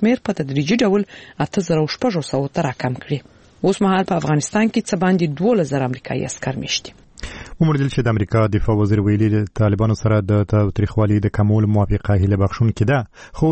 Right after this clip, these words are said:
Speaker 2: له خطره خالي هم نه ده. په دې وروستیو کې د افغانستان په تړاو د سولې هڅې په افغانستان کې دننه او له افغانستان څخه بهر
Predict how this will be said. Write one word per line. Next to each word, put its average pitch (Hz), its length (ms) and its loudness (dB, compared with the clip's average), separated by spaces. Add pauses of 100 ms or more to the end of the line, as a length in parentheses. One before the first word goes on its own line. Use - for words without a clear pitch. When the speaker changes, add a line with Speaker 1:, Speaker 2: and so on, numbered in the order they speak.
Speaker 2:
له 131 120 0
خطره 110 380 0
خالي 104 380 2
هم 110 180 0 (220)
نه 101 80 2
ده. 101 160 2
په 156 80 0
دې 175 100 0
وروستیو 185 380 0
کې - 120 -4
د 143 120 2
افغانستان 131 480 -2
په 123 180 4
تړاو 117 240 2
د 107 140 0
سولې 110 200 2 (120)
هڅې 131 360 0 (640)
په - 100 -2
افغانستان 120 360 0
کې - 80 -2 (100)
دننه 127 260 0 (140)
او 120 100 2
له 113 140 2
افغانستان 110 440 0 (100)
څخه 107 280 0 (120)
بهر 104 240 2